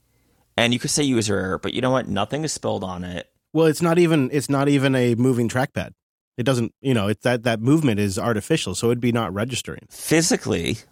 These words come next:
Speaker 1: like the two thousand MacBook Pro that I have in my closet that I'm gonna send to, to Dave, it's, if I didn't look at the about me, my,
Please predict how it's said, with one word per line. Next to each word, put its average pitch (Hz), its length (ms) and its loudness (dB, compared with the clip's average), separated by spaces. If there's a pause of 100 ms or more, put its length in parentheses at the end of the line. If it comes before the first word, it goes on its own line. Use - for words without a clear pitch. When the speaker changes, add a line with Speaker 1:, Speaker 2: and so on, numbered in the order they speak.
(100)
Speaker 1:
like 98 260 0
the 95 120 -2
two 143 220 0
thousand 113 440 2
MacBook 98 320 -4
Pro 85 540 -4 (420)
that 95 120 0
I 90 80 2
have 95 180 2
in 92 80 -4
my 87 160 -4
closet 90 560 -2
that - 100 -10
I'm 87 120 -8
gonna 82 140 -10
send 92 280 -6
to, 82 300 -6 (180)
to - 140 -10
Dave, 98 560 -4 (1000)
it's, - 260 0 (520)
if 117 160 -2
I 143 140 4
didn't 180 240 -2
look 101 200 0
at 127 120 -4
the 92 260 0
about 90 400 0
me, 90 160 0
my, 82 320 -6